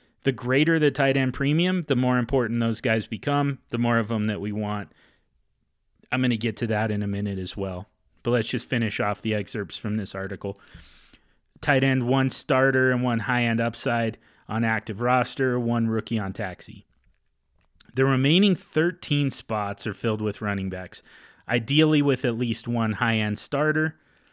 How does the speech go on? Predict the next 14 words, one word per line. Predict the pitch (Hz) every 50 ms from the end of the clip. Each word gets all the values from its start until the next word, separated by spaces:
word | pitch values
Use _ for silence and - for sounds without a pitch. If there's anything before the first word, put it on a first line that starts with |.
| _ _ _ _ -
and | 123 131 120
two | - - 160 147
to | 143 143
four | - - 143 135 123
pass-catching | 117 - 135 117 113 107 - - - 113 101 - 117 98
specialists. | 95 - - - 95 90 - - 92 87 90 - - - - - - _ _ _ _ _ _ _ _ _ _ _ _ _ _ -
With | - 120 120 -
this | 139 123 -
roster | 135 127 127 131 127 - - 131
construction, | - - 135 120 - - 143 127 123 - - 160 156 143 -
each | 131 131 135 - - -
position | - 151 131 139 135 - - 147 135
sustains | - - 131 - - - 120 113 117 110 104
itself | 113 107 - - 117 113 120 135 -